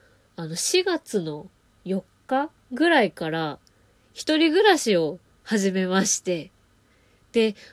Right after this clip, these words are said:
あの、今までずっと実家暮らししてたんですけれど、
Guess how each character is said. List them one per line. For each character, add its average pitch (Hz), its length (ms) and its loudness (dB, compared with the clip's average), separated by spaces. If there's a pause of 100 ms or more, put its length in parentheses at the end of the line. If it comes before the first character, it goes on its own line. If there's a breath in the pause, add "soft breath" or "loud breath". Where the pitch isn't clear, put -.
あ 208 140 0
の、 196 160 0
今 285 260 -2
ま 320 160 2
で 180 260 4
ず - 140 -4
っ - 40 -10
と 269 180 2
実 247 280 0
家 285 60 2
暮 294 120 2
ら 294 140 4
し 220 160 -6
し - 60 -8
て 175 120 -12
た 175 160 -6
ん 156 120 -10
で 160 100 -6
す - 140 -14
け 160 140 -8
れ 151 120 -8
ど、 151 320 -8